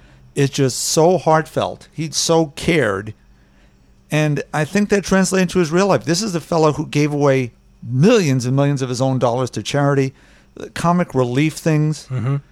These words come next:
Speaker 1: through all those years. Every time there, there was some tragedy, he was gonna show up and he was gonna do
Speaker 2: Yeah.
Speaker 1: his bit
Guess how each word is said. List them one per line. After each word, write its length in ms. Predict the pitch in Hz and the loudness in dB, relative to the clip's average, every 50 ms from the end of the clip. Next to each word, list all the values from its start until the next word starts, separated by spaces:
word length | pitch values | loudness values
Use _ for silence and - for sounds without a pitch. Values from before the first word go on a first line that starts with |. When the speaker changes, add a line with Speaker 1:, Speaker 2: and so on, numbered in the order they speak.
| _ _ | _ _
Speaker 1:
through 260 | - - - 160 160 165 | -12 -4 -2 0 0 2
all 220 | 170 147 160 156 | 2 2 2 4
those 280 | 147 147 139 135 117 120 | 4 4 2 2 2 0
years. 500 | 139 143 139 139 139 143 139 127 - - - - - - - | 2 2 4 4 4 2 0 -2 -6 -10 -10 -12 -14 -12 -4
Every 260 | - 170 160 180 160 | -4 -2 0 0 0
time 260 | 160 - 160 160 160 147 | 0 0 0 0 2 0
there, 100 | 147 156 | -2 -4
there 240 | 143 - 147 147 160 | -4 -4 -2 0 0
was 120 | 165 - | 0 0
some 320 | - - 202 214 214 202 - - - - _ _ _ _ _ _ _ _ _ _ _ - | 2 2 4 4 4 2 0 -4 -18 -20 _ _ _ _ _ _ _ _ _ _ _ -8
tragedy, 840 | - - - 175 160 165 170 131 123 127 101 98 101 104 107 - _ _ _ | -6 -2 0 2 2 2 0 0 -2 -2 -2 -2 -4 -4 -6 -10 _ _ _
he 180 | - - 170 175 | -10 -4 -2 0
was 160 | 165 175 147 | 0 0 0
gonna 200 | - 165 151 151 | 0 0 0 0
show 320 | 139 - - 160 147 123 101 | 0 2 2 2 2 4 2
up 220 | 101 107 - - | 0 0 -2 -4
and 140 | - 135 127 | -4 -2 0
he 100 | 139 147 | 0 0
was 120 | 151 139 | 0 0
gonna 180 | 139 156 151 139 | 0 0 0 2
do 100 | 131 143 | 2 2
Speaker 2:
Yeah. 100 | 147 147 | 2 2
Speaker 1:
his 140 | 147 127 113 | 2 0 -2
bit 320 | 107 - 131 123 127 - | 0 2 2 2 2 0